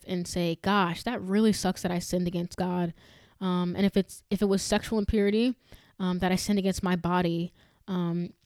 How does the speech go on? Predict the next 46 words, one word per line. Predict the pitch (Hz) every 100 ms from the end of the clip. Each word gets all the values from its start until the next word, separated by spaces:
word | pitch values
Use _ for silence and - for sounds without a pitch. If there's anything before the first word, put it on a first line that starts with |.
| _ _ _ _
but | 202
man, | 185 220 240
is | 202
God | 175 180 165 175
so | - - 214 180
good. | 190 180 151 156
Like, | - 175 - - _ _ _ _ _ - _ _ _ -
wow, | 247 208 185
didn't | 180 294 294
I |
need | 233 226
a | 180
savior? | - 214 170 - - -
And | 196 202
you | 240 247
then | 208 214 254
get | 233
to | -
go | 190 190 196 196 185 -
in | 190
peace, | - - 254 - -
knowing, | 208 226 214 - _ _ _
you | 220
know, | 190 185 - -
what | 190 208
you | 220
have | - 175 185
been | 185 165
rescued | 175 - - 208
from. | 214 220 214
And | 180
it's | 180 - - _ _ _
not | 196 196 -
just | 202 190 -
the | 185
effects | - 190 -
of | 196
sin, | - 185 185 185
but | 180 -
you | 196
have | 180 180
been | 190 180
rescued | 175 - 202
from | - 190
an | 180
eternity | 175 - 180 180 180 180 185